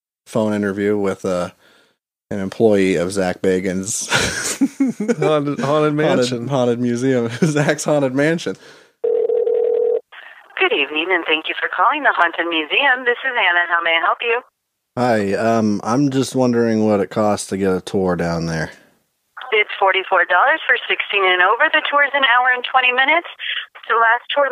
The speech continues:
Speaker 3: tonight launches at eight o'clock. Any time before that will be fine, but the line is about a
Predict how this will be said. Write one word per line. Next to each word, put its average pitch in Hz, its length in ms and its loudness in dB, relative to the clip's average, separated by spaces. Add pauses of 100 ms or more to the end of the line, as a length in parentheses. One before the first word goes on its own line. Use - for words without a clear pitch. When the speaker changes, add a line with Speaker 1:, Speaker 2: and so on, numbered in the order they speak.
Speaker 3:
tonight 269 320 0
launches 254 400 0
at 269 120 2
eight 247 200 0
o'clock. 302 380 0
Any 277 240 -2
time 277 180 2
before 269 360 0
that 269 180 2
will 240 80 -12
be 262 180 -4
fine, 320 300 0 (260)
but 320 160 0
the 311 140 2
line 247 340 2
is 220 300 0
about 214 480 2 (260)
a 226 60 2